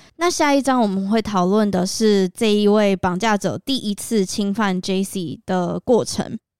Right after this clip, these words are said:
也会是比较敏感的内容。那当然在下一章的一刚开始，我会请大家要注意。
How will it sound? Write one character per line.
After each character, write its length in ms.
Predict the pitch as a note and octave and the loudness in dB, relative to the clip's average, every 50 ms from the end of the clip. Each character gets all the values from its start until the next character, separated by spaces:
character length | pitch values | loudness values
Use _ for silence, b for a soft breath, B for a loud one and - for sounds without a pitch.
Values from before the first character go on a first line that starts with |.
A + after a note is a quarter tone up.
| _ - | _ 0
也 100 | A#3+ B3 | 2 4
会 140 | D#4 F4 | 4 4
是 140 | F4 - F#4 | 2 0 -2
比 100 | C#4+ B3+ | -2 0
较 160 | G#3+ C4+ C4+ | 0 2 2
敏 240 | C4 A#3+ G#3 G3 G3+ | 2 2 0 0 0
感 160 | G3+ G3+ F3+ | 0 0 0
的 120 | F3 F3 F#3 | 0 0 0
内 280 | G3 A3 G#3 G3 F3+ | 0 2 2 2 2
容。 260 | F3 D#3+ E3 F3+ - - | 0 0 -2 -4 -4 -4
那 120 | A3 A3+ A3+ | -2 -2 0
当 220 | A#3 G#3+ G#3 A3 | 0 0 0 0
然 180 | A3 G3 F#3 F#3 | 2 0 0 0
在 140 | G3 G#3+ A3 | 0 -2 -2
下 220 | - - G3+ G3 | -2 0 0 0
一 80 | G3 G3 | 0 0
章 180 | - G3 F#3+ | 0 0 -2
的 100 | F#3 - | -2 -2
一 80 | - G3 | -4 -4
刚 220 | G3+ G3 F#3+ G3 | -2 -2 -2 0
开 240 | G3 A3 G3+ F3+ F#3 | 0 0 0 0 0
始， 220 | F#3+ - - E3 | -2 -2 -4 -4
我 120 | D3+ - F#3 | -4 -2 -2
会 300 | F#3+ G#3 G3+ G3 F#3 F3+ | 0 0 0 0 0 -2
请 220 | - - F3+ E3 | -2 -6 -6 -4
大 160 | F#3+ G3 F#3+ | -4 -4 -4
家 140 | - F#3+ F3 | -2 -2 -2
要 120 | F3 F3+ F#3 | -2 -2 -4
注 320 | F#3 - G3+ F#3 C3 - | -4 -4 -4 -4 -4 -6
意。 160 | - A2 G#2+ | -8 -8 -10